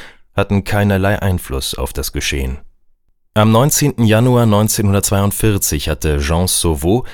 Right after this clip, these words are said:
der aus dem Gefangenenlager Duisburg bei Bonn entflohen war, Jean Arnolds um Hilfe gebeten.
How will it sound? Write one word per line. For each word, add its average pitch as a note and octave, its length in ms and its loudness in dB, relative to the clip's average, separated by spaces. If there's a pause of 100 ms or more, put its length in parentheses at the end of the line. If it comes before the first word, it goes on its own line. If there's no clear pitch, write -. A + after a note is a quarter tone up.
(260)
der C#2+ 140 0
aus D2 140 -4
dem D#2 180 0
Gefangenenlager F2 800 0
Duisburg G2+ 720 -2
bei D2 160 -2
Bonn D#2+ 340 0
entflohen D#2+ 640 -2
war, G#2+ 380 0 (120)
Jean G2 220 2
Arnolds A2+ 640 0
um A#2 120 0
Hilfe A#2 320 0
gebeten. C2+ 600 -6